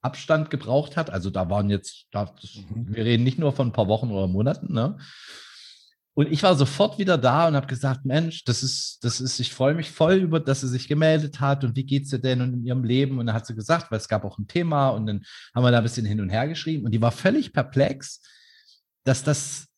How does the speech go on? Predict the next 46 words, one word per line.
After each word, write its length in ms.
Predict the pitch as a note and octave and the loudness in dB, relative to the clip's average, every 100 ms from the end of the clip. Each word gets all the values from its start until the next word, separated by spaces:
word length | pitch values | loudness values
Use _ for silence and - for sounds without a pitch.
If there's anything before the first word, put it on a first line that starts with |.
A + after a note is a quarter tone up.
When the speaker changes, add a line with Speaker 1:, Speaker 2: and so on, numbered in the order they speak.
| _ _ | _ _
Speaker 1:
dass 220 | B2+ - B2+ | -6 -2 2
wir 140 | C3 | 2
so 500 | G2+ A#2+ - G3+ F#3 | 2 0 2 2 0
miteinander 640 | B2+ C#3+ C#3 C3 C#3+ D#3+ D3 | -2 -2 0 2 2 2 2
so 80 | C#3 | 2
eine 120 | C3+ | 0
Schwingung 520 | B2 - D#3 F3+ E3+ - | 0 0 -2 -2 -6 -4
hatten 380 | D3 C#3+ C#3+ | -6 -4 -2
und 120 | C3+ A#2+ | -2 -4
das 140 | - | 0
so 80 | C3+ | 2
ein 120 | B2 | 2
schöner 500 | - - D3 F3 D3+ | 0 2 2 4 4
Austausch 640 | A#2+ D3 - C3+ A2 - | 4 0 -2 -2 -2 -4
war. 240 | D2 B1+ - _ _ _ _ _ _ _ _ _ _ _ | -8 -8 -10 _ _ _ _ _ _ _ _ _ _ _
Ja, 120 | A2+ | 2
aber 140 | G#2+ A2+ | 2 -2
das 160 | A#2+ | -2
ist 120 | C#3 C#3 | -4 -4
doch 100 | A#2+ | -4
auch 140 | A#2+ | -4
ein 80 | B2 | -4
schöner 320 | - A#2+ A2 | 2 4 4
Mensch, 460 | A2+ D#3+ C#3 - - | 4 2 -4 -8 -2
den 160 | A2 | 0
ich 140 | G#2+ - | 0 -2
auch 160 | A#2 | -2
ein 100 | A2 | -2
Stück 320 | - - D3 | -2 -6 0
weit 240 | D3+ C#3+ C#3+ | 2 2 2
zumindest 400 | A#2 C3+ D3 - | 0 0 -2 0
kenne, 320 | C#3 C3 A#2+ | 2 2 2
wie 80 | A2+ | 2
er 80 | G2+ | 2
damals 580 | G2 G#2+ C#3+ D3+ C#3+ | 0 0 -2 -2 -2
war. 200 | C#3+ D3 | 2 2
Und 120 | C3+ A#2 | 2 -2
ich 100 | B2 | -4
habe 120 | - | -4
so 160 | B2 B2 | -4 -4
viele 240 | D#3 C#3+ | -2 -2
tolle 240 | C#3 B2+ | 2 6
Erinnerungen 400 | A#2+ G#2 A#2 D3 C3+ | 6 6 4 2 2
an 100 | C#3 | 0
diesen 240 | C3 B2+ | -2 0
Menschen, 420 | A#2 A#2+ - C3+ | 0 0 -2 -4